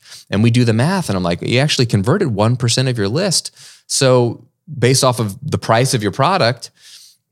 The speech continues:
and the number of people on your list, this was actually a successful launch. You just had unrealistic goals. Or you need to five X the price of your product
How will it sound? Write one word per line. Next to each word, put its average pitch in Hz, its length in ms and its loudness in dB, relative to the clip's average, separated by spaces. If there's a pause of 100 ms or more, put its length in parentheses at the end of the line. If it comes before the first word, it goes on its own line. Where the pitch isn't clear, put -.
and 107 340 0
the 101 280 2
number 110 180 4
of 107 80 2
people 120 200 0
on 110 60 2
your 110 140 2
list, 190 320 2
this 120 180 0
was 127 120 0
actually 120 300 0
a 113 40 2
successful 127 500 0
launch. - 380 -4
You 104 120 -2
just 110 280 0
had 104 340 -2 (120)
unrealistic 110 800 0
goals. 131 500 -4 (760)
Or 139 160 6
you 123 120 4
need 117 260 2
to 101 120 0
five 87 340 -2
X 87 220 -2
the 82 80 -2
price 87 320 -2
of 76 80 -4
your 78 80 -4
product 123 640 0